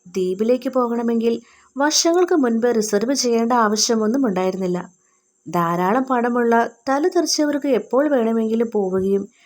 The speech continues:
യഥേഷ്ടം വിഹരിക്കുകയും ചെയ്യാവുന്ന ഒരു സ്ഥലമായിരുന്നു ദ്വീപിലെ സ്വർഗം.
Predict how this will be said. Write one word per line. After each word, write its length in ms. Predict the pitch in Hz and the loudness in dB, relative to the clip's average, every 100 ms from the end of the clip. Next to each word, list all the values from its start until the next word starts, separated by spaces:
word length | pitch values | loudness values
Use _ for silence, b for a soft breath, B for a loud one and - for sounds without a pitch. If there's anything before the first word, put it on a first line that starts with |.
| b b | b b
യഥേഷ്ടം 540 | 180 170 185 190 269 240 | -2 0 0 0 0 2
വിഹരിക്കുകയും 540 | 220 233 233 247 247 | 2 0 -2 -2 0
ചെയ്യാവുന്ന 520 | 233 214 208 208 208 214 - | 0 0 0 2 0 0 -2
ഒരു 180 | 285 370 | -2 -2
സ്ഥലമായിരുന്നു 680 | - 240 196 214 185 185 214 | -2 -6 -2 -2 0 0 -2
ദ്വീപിലെ 420 | 185 185 180 190 | 0 -2 -2 -4
സ്വർഗം. 380 | 202 180 170 202 | -4 -6 -6 -12